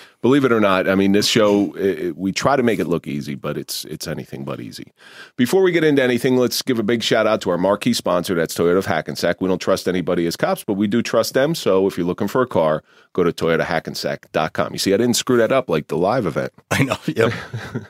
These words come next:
Speaker 2: But see, we're not cops anymore.
Speaker 1: Yeah, I know.
Speaker 2: We don't screw that. <laughs> As podcasters, we, we don't trust too many people.
Speaker 1: <laughs> We're gonna have to change that one. So this week's social media question comes from Sim underscore Teller four five six.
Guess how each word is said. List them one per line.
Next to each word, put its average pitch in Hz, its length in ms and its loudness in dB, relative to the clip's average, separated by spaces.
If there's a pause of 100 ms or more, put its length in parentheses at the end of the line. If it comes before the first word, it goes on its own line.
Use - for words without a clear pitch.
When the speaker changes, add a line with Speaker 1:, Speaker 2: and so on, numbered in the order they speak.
(140)
Speaker 2:
But 131 140 -4
see, 156 120 4
we're 135 120 2
not 123 160 0
cops - 320 0
anymore. 87 380 -2 (200)
Speaker 1:
Yeah, 80 240 0
I 78 40 0
know. 80 200 -2 (120)
Speaker 2:
We 127 160 0
don't 123 160 2
screw 131 180 -2
that. 113 220 -2 (400)
<laughs> 104 100 -12
As 131 140 0
podcasters, 117 720 -2 (100)
we, 214 300 0
we 151 40 2
don't 180 200 2
trust - 260 0
too 156 80 0
many 135 180 0
people. 113 340 -2 (400)
Speaker 1:
<laughs> 139 120 0
We're 165 80 2
gonna 165 160 2
have 151 120 2
to 127 100 0
change 135 400 -2
that 95 160 0
one. 90 200 -4 (480)
So 156 200 0
this 233 280 0
week's 139 460 2
social 151 400 2
media 104 300 2
question 101 500 0
comes 104 240 0
from 87 240 -2
Sim 147 500 0 (120)
underscore 120 500 0
Teller 90 540 0
four 82 200 -6
five 78 280 -6
six. - 460 -8